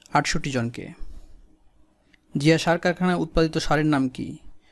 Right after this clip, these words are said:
জিয়া সার কারখানায় উৎপাদিত সারের নাম ইউরিয়া। বাংলাদেশের একমাত্র প্রবাল দ্বীপের নাম কি? বাংলাদেশের একমাত্র প্রবাল দ্বীপ সেন্ট মার্টিন। সর্বশেষ বাংলাদেশের এই জেলার সঙ্গে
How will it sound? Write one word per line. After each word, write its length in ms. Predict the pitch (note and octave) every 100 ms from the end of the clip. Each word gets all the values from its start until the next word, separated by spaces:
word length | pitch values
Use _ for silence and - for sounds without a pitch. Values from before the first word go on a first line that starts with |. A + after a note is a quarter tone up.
| _ _ _ _ _ -
জিয়া 180 | C#3 C3
সার 180 | B2 C#3
কারখানায় 360 | C#3+ D#3 D#3+ D#3
উৎপাদিত 280 | D3+ D3 D3
সারের 300 | - D3 D3+
নাম 160 | D#3 -
ইউরিয়া। 420 | C#3+ C3 A#2 A2+ - - - - - _ _ _ _ _ - _ _ -
বাংলাদেশের 420 | D3+ D#3+ E3+ F3+
একমাত্র 300 | F3 E3 E3+ F3
প্রবাল 240 | F3 E3+
দ্বীপের 200 | E3+ E3
নাম 200 | D#3+ C#3 B2+
কি? 220 | B2+ A2 D#3+ - - - _ _ _ - - -
বাংলাদেশের 400 | C#3+ C#3+ D3 D#3+
একমাত্র 300 | D3+ D#3 D3+
প্রবাল 260 | D3 D#3 D#3+
দ্বীপ 200 | D3 D3 F3+
সেন্ট 300 | - D#3+ D3+
মার্টিন। 420 | C#3 A#2+ B2 A2 - D3+ - - - _ _ _ _ _ _ -
সর্বশেষ 400 | F#3 F3 E3+ F#3
বাংলাদেশের 600 | E3 E3 E3+ E3 F#3 F3 -
এই 160 | E3 E3+
জেলার 240 | D#3+ E3
সঙ্গে 340 | E3+ F3+ E3